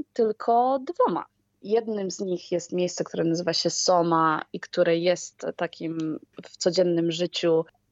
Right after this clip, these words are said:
hotel, spa, retreat, yoga center, coś tego typu. Przepraszam, że wszystkie, za wszystkie moje angielskie tyczki, ale jest szósta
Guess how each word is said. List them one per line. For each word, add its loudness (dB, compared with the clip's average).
hotel, 2
spa, 0
retreat, -4
yoga -2
center, -4
coś -2
tego -2
typu. 2
Przepraszam, -2
że 2
wszystkie, 0
za 2
wszystkie 0
moje 0
angielskie 4
tyczki, 2
ale 2
jest 0
szósta 2